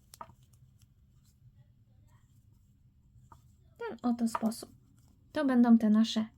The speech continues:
listeczki. Także spotkamy się, jak już będziemy mieć całą marchewkę dookoła w tych słupkach nawijanych,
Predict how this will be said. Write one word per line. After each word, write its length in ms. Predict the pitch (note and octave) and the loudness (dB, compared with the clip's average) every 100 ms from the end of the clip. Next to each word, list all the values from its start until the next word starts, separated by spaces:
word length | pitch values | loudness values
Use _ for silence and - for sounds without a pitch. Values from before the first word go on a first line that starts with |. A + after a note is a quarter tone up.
| - | -4
listeczki. 840 | A3 G#3+ A3 - A3+ - - - - _ - - | 4 6 4 2 -14 -14 -18 -20 -20 _ -20 -20
Także 260 | - D#4+ D#4 | -14 -6 -6
spotkamy 500 | - C#4 - B3 A3+ | -4 -4 2 4 4
się, 140 | - F#4 - - - | 4 0 0 -6 -2
jak 180 | G4 | -2
już 100 | B3 | 0
będziemy 360 | A3+ G#3 G#3+ A#3 | 0 0 2 4
mieć 180 | A3+ A3 | 4 2
całą 340 | - F4 F#4+ | -4 -2 2
marchewkę 380 | A#3 A3 G3+ A#3 | 2 0 -2 0
dookoła 480 | G#3+ G3+ - A3 G#3 | 2 0 -2 -2 -2
w 80 | - | -8
tych 160 | A3 | -16
słupkach 440 | - - G3 - A#3 | -18 -16 -14 -4 0
nawijanych, 540 | C#4+ B3 B3+ A#3+ A#3 | 0 0 2 4 4